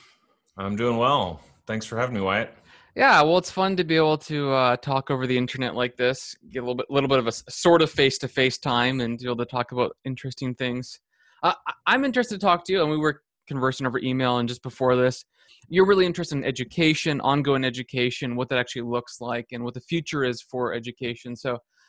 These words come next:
Speaker 2: uh, now that's a bit abstract, and we'll, we'll make it more concrete later, but I think a lot of people are interested in this, especially in religious circles, but even beyond that now. I,
Speaker 1: Mm-hmm.
Speaker 2: interestingly enough, I think coronavirus has helped people think through what education is and should look like, because you have kids at home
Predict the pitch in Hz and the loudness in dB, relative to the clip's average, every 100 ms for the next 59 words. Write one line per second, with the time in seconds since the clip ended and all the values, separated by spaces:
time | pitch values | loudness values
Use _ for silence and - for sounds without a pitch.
0 | _ _ _ - - _ 170 175 180 175 | _ _ _ -12 -12 _ 2 4 4 2
1 | 180 160 - 151 151 156 147 - 147 143 | 2 2 2 0 0 0 -6 -4 -4 -4
2 | 139 131 127 143 127 - 131 151 160 139 | -4 -4 -4 -4 -6 -4 -2 2 2 2
3 | 151 262 269 233 220 233 202 - 208 185 | 0 2 2 2 2 -2 -4 -2 -2 -2
4 | 196 190 143 - 127 120 117 - - - | -4 -4 -6 -4 -6 -4 -6 -8 -12 -8
5 | 143 143 127 123 117 - 127 127 127 - | -6 -4 -4 -4 -8 -8 -6 -6 -8 -6
6 | 127 - 151 147 147 147 127 123 123 156 | -6 -6 -8 0 0 2 0 2 4 4
7 | 131 104 117 117 120 _ _ _ _ _ | 4 2 0 -2 -4 _ _ _ _ _
8 | _ - 196 190 226 330 226 185 165 160 | _ -6 -4 -2 -2 -2 0 0 0 -2
9 | 208 - 151 156 135 120 120 - 135 123 | -4 -2 -2 2 2 4 2 -2 -2 -2
10 | 120 - _ _ _ - 165 156 165 143 | -4 -16 _ _ _ -2 -2 0 -4 -6
11 | 127 - 127 - 143 131 120 127 131 - | -6 -6 -8 -6 -4 -2 -4 -6 -6 -6
12 | 127 123 131 123 120 - 120 123 131 117 | -10 -4 -2 -4 -8 -8 -4 -2 -4 -6
13 | 90 - 139 139 135 127 - 160 131 131 | -8 -10 -16 -8 -4 -4 -4 -6 -4 0
14 | 175 170 127 196 | 4 4 4 -2